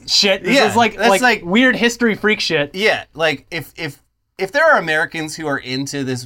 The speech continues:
Speaker 2: British royal nonsense and are, like, Protestants or evangelicals, like, that makes no sense to me. There is a church designed for you. It's
Speaker 1: Yeah.
Speaker 2: got incense and relics, and
Speaker 1: And you can, you
Speaker 2: everyone's wearing, like, seven layers of clothing and their scepters and incense.
Speaker 1: brush off any criticism by saying the simple term, "Nobody can hate me more than I hate myself."
Speaker 2: Yeah.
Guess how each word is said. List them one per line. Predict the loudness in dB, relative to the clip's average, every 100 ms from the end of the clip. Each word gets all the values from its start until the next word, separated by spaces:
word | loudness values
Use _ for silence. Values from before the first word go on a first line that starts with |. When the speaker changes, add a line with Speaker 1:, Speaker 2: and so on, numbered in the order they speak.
| -16 _
Speaker 2:
British | -10 -8 -6 -6
royal | -4 -2 -2
nonsense | -4 -4 -4 -4 -6 -8
and | -10 -10 -8
are, | -8
like, | -8 -12 -10
Protestants | -8 -6 -8 -10 -10
or | -10
evangelicals, | -10 -8 -8 -12 -12 -12 -12
like, | -14 -16 -20 -6
that | -4 -2
makes | -6 -8 -8
no | -2 -2 0
sense | -2 -2 -4
to |
me. | -4 -4 -8 -4
There | 0 2
is | 2 0
a | 0 0
church | 0 0 0 -6 _ -8
designed | -2 2 2 2 -4
for | -8
you. | -4 -2 -2 -6 _ -6
It's | -4
Speaker 1:
Yeah. | 0
Speaker 2:
got | 0 0
incense | -2 -2 -2 0 0 -2
and | -6 -2
relics, | 2 2 2 -4 -8
and | -4 0
Speaker 1:
And | 2
you | 2
can, | 0
you | 2
Speaker 2:
everyone's | 2 2 2 2
wearing, | 2 2
like, | 0 -2
seven | -2 -2 0
layers | 0 0 -2
of | -2
clothing | 0 2 2 0 0
and | -2
their | -2
scepters | 0 0 0 0 0 -2
and | -4
incense. | -2 -2 -2 -2 -2 -4
Speaker 1:
brush | 0 0 4
off | 2 2
any | 0 0
criticism | 0 0 0 -2 -2 0
by | 0 0 -4 -4
saying | -2 -2
the | -4
simple | -6 -4 -4
term, | -2 -2 -2
"Nobody | -2 -2 0 -2
can | -4
hate | -4 -4 -4
me |
more | -4 -2
than | -2
I | -4
hate | -4 -4
myself." | -4 -4 -4 -6 -10 -4
Speaker 2:
Yeah. | 2 2 2